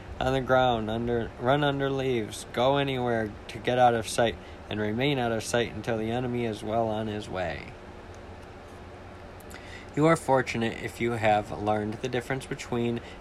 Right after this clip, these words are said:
temporary defeat and failure. More fortunate still if you have learned the truth that the very seed of success is dormant in every defeat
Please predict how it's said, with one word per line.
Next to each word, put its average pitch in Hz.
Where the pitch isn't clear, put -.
temporary 151
defeat 123
and 113
failure. 92
More 165
fortunate 143
still 117
if 120
you 120
have 110
learned 110
the 107
truth 139
that 110
the 113
very 120
seed 139
of 156
success -
is 104
dormant 107
in 104
every 110
defeat 120